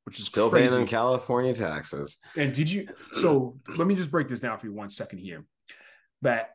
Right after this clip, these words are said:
Speaker 1: after tax, so ten years, seven hundred million. So that's seventy million dollars a year. Do you know that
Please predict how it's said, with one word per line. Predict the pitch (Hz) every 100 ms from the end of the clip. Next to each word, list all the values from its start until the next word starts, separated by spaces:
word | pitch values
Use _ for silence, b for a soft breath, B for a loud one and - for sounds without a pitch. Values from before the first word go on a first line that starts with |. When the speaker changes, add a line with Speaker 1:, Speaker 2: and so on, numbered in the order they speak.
| _ -
Speaker 1:
after | 151 170 - 190
tax, | 175 170 120 -
so | 123 110 -
ten | - 190 202
years, | 185 160 147 165
seven | - - 139
hundred | 131 127
million. | 113 92
So | 139
that's | 131 -
seventy | - 190 196 202
million | 180 156 151 139
dollars | 123 113 113
a | 104
year. | 90 87 71 -
Do | 120
you | 135 170
know | 175 120 135 151
that | 127